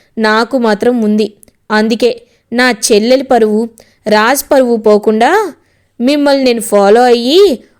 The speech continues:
ఆ డాక్యుమెంట్స్ని మార్చేశా" అని అంటుంది, ఆ, స్వప్న.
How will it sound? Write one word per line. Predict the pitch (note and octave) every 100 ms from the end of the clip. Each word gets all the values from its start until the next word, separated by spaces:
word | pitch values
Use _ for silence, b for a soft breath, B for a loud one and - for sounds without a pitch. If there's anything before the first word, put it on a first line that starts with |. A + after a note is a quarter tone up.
| b
ఆ | B3 A#3+
డాక్యుమెంట్స్ని | F#3+ G3+ G3 G#3 C#4+ C4 A#3+ - B3 D4 G#4 A#3+ G#3 b b b
మార్చేశా" | B3 C4+ D#4 - F#4+ F4+ F#4+ E4+ C4 G#3 -
అని | E4 A4
అంటుంది, | F#4+ E4 C4 A#3+ A3+ B3 D4+ F#4+ - b b A#3+
ఆ, | A3+
స్వప్న. | - A3+ G#3+ D4 D#4 D4+ A3